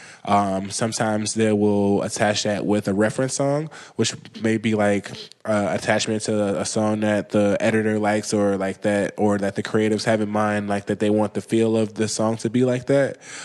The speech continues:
Um, if they don't use that particular song, it's because of a couple of reasons, um, because it's just not all the way there, but it em-, it embodies the feeling of it. Two, because they can't afford it, because it's, like, a Rolling Stone song or something like that.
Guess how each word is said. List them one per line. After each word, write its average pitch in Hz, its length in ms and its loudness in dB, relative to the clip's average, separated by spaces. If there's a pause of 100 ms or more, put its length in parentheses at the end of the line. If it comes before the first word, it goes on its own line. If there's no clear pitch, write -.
(160)
Um, 98 640 2 (640)
if 113 140 0
they 117 180 4
don't 113 320 2
use 120 200 2
that 117 120 2
particular 117 400 0
song, 117 380 0
it's 110 100 0
because 110 280 0
of 104 120 2
a 101 60 -4
couple 110 240 0
of 101 60 2
reasons, 113 580 2
um, 101 320 0
because 104 260 -2
it's 107 120 -4
just 107 160 -4
not 104 180 0
all 107 160 2
the 110 80 4
way 107 140 2
there, 117 360 2
but 110 160 0
it 104 300 -2
em-, 107 320 -4
it 107 220 -2
embodies 104 560 -2
the 104 80 -2
feeling 120 360 0
of 120 160 2
it. 123 220 2 (380)
Two, 135 240 0
because 123 240 -4
they 117 80 -2
can't 110 180 -2
afford 117 340 2
it, 117 200 0
because 104 240 -6
it's, 104 100 -2
like, 101 140 -2
a 98 80 -4
Rolling 110 280 -2
Stone 110 300 0
song 117 340 -2
or 113 60 0
something 120 300 -2
like 113 180 -2
that. 113 320 2